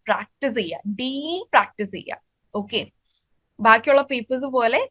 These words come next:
സ്റ്റാറ്റി നമ്മൾ വായിച്ച് മനസ്സിലാക്കിയാൽ മാത്രം പോരാ, we even need to do and practice. ഓക്കെ, so ബാക്കി എല്ലാ പേ-, ഇപ്പോ നിങ്ങൾ ഇന്ന്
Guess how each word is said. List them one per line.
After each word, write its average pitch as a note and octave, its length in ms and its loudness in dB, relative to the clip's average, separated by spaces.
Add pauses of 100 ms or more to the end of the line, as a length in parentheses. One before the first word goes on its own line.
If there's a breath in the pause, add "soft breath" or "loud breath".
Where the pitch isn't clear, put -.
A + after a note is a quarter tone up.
സ്റ്റാറ്റി A3 480 4
നമ്മൾ C4 280 0
വായിച്ച് A3 440 2
മനസ്സിലാക്കിയാൽ A#3 720 2
മാത്രം G#3 520 0
പോരാ, G#3 320 0 (480)
we A3 100 -4 (100)
even B3+ 180 2 (420)
need A#3 180 -2
to D#4 180 -6 (120)
do G#3+ 280 -6
and D4 160 4
practice. - 680 0
ഓക്കെ, - 320 -6 (600)
so D4+ 120 0 (160)
ബാക്കി A#3+ 320 4
എല്ലാ C#4+ 220 6
പേ-, D4+ 220 -2
ഇപ്പോ B3 240 -2
നിങ്ങൾ A#3+ 260 -4
ഇന്ന് A#3+ 360 -2